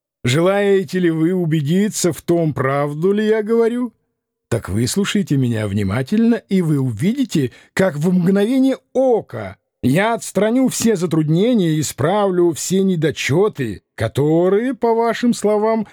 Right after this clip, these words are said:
вас пугают и отбивают у вас охоту издать в свет историю вашего знаменитого Дон Кихота, красы и зеркала всего странствующего рыцарства. "Скажите мне", — ответил я,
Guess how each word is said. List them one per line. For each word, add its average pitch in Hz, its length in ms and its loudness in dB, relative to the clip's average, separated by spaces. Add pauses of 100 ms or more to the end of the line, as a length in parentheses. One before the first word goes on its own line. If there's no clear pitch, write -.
(120)
вас 131 280 -2
пугают 120 580 -2
и 180 60 2
отбивают 110 520 -2
у 104 60 0
вас 98 180 -4
охоту 113 560 -2 (160)
издать 131 680 0
в - 100 -14
свет 151 560 -2
историю 151 580 0
вашего 147 400 -2
знаменитого 143 1000 0 (160)
Дон 185 420 0
Кихота, 160 840 -2 (140)
красы 160 440 0
и 196 200 -2
зеркала 170 840 0 (120)
всего 170 440 0
странствующего 185 1500 0
рыцарства. 156 920 -2 (1040)
"Скажите 240 420 0
мне", — 80 280 -4 (340)
ответил 107 360 -4
я, 110 300 -2